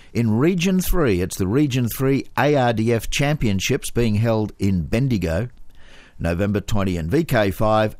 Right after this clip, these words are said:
Adelaide Hills Amateur Radio Society's Hamfest, Goodwood Community Centre, Rosa Street, Goodwood.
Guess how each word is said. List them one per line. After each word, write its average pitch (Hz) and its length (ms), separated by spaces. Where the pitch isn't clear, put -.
Adelaide 139 400
Hills 113 380
Amateur 151 240
Radio 107 340
Society's 101 680
Hamfest, 95 560
Goodwood 170 380
Community 113 440
Centre, 107 480
Rosa 95 380
Street, 87 440
Goodwood. 80 360